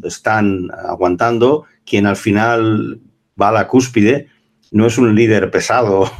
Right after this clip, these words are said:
<laughs> enorme, muy poderoso, sino es una criatura y bastante indefensa y entre todos la están ayudando. Es una metáfora muy curiosa del, del liderazgo. Y está claro que te está sirviendo también para tratar con clientes, entiendo, ¿no?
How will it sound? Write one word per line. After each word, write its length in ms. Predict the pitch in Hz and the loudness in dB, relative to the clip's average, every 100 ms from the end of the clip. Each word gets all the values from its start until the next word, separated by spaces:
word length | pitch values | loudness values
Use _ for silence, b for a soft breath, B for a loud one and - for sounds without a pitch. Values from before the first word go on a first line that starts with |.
| 123 | -4
<laughs> 120 | 123 | -2
enorme, 680 | 139 117 113 117 107 98 98 | -2 -2 0 -2 -2 -2 0
muy 140 | 113 | 0
poderoso, 720 | 117 113 113 127 - - - B B B B | 2 2 2 0 -2 -4 -6 B B B B
sino 180 | 104 117 | 0 0
es 120 | 113 | 2
una 140 | 143 127 | 0 0
criatura 760 | 120 104 95 151 117 90 87 | 0 0 2 2 4 2 0
y 100 | 92 | -2
bastante 460 | 92 92 - 113 113 | 0 0 0 -2 0
indefensa 560 | 110 98 107 131 120 90 | 0 0 0 -2 0 -2
y 100 | 90 | 0
entre 320 | 90 92 92 | -2 -2 -2
todos 360 | 110 117 120 | 2 2 2
la 80 | 113 | 0
están 420 | 104 110 95 90 92 | -2 -2 -2 -4 -2
ayudando. 540 | 87 90 90 123 95 87 | -4 0 0 0 0 -2
Es 100 | 107 | -2
una 340 | 113 104 101 | 0 2 0
metáfora 880 | 104 98 101 117 110 101 101 - - _ _ _ _ _ - | -2 -4 -4 0 0 2 0 -2 -8 _ _ _ _ _ 0
muy 180 | 104 | 0
curiosa 400 | 98 95 95 - | 2 2 2 2
del, 340 | 95 87 80 - | 2 2 -4 -6
del 180 | 87 82 | -2 0
liderazgo. 680 | 80 73 78 78 - 73 - | 0 0 0 -2 -8 -20 -12
Y 80 | 101 | -8
está 180 | 107 - | -6 -2
claro 220 | 156 185 | -2 0
que 140 | 113 B B | 0 B B
te 80 | - | -8
está 120 | 117 | -4
sirviendo 440 | 113 127 120 131 143 | -2 0 2 2 0
también 320 | 123 110 117 | 0 2 0
para 320 | 156 143 98 | 0 0 0
tratar 280 | - 82 95 | -4 -4 -2
con 100 | 101 | -2
clientes, 400 | 92 98 135 90 | 0 0 0 -2
entiendo, 440 | 82 73 73 71 71 | -4 -8 -8 -6 -8
¿no? 200 | 104 | -10